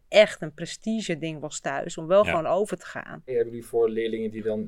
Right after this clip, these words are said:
Speaker 3: hier nu op school zitten en, eh, misschien af en toe, eh, er tegenaan lopen van, "Oh, er wordt toch wel wat, eh, van, van me verwacht."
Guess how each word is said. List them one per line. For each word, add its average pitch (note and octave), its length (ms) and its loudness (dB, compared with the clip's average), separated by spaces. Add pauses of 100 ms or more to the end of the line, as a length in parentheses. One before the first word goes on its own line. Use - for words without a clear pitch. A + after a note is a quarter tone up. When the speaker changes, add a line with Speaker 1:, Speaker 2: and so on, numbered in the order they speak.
Speaker 3:
hier G#2+ 200 -4
nu G#2+ 120 2
op G#2 100 -4
school A2+ 320 4
zitten G2+ 320 0
en, G2+ 280 -4
eh, G2+ 60 -2
misschien B2+ 300 -4
af - 140 -4
en - 60 -18
toe, G2 340 -6
eh, G2 120 0
er G2 80 -4
tegenaan G2 480 -6
lopen F#2 220 -14
van, G2 140 -12
"Oh, - 180 -8
er G2+ 60 -8
wordt F2+ 160 -8
toch F#2 120 -8
wel F#2 100 -10
wat, F#2 220 -10
eh, F#2 260 -8
van, F2 480 -12
van G2 180 -6
me F#2+ 80 -10
verwacht." G#2+ 600 -6